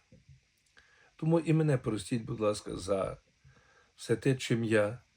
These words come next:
согрішив перед вами. Чи своїм словом,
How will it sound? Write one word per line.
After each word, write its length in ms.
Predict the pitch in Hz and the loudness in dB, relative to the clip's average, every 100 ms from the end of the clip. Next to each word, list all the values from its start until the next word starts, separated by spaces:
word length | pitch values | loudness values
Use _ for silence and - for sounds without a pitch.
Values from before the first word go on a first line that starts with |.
| _ _ _ _ _ - | _ _ _ _ _ -16
согрішив 720 | - 107 104 104 - 117 92 | -6 -6 -4 -4 0 0 0
перед 260 | 101 110 | -8 -8
вами. 340 | - 107 139 135 - _ _ _ _ _ _ _ _ _ _ _ _ _ _ _ _ _ _ | -8 -8 -10 -14 -20 _ _ _ _ _ _ _ _ _ _ _ _ _ _ _ _ _ _
Чи 240 | - - 110 | -10 -6 -6
своїм 440 | - - 139 127 | -6 -2 0 0
словом, 600 | - 117 117 101 92 95 | 0 4 6 4 -2 -8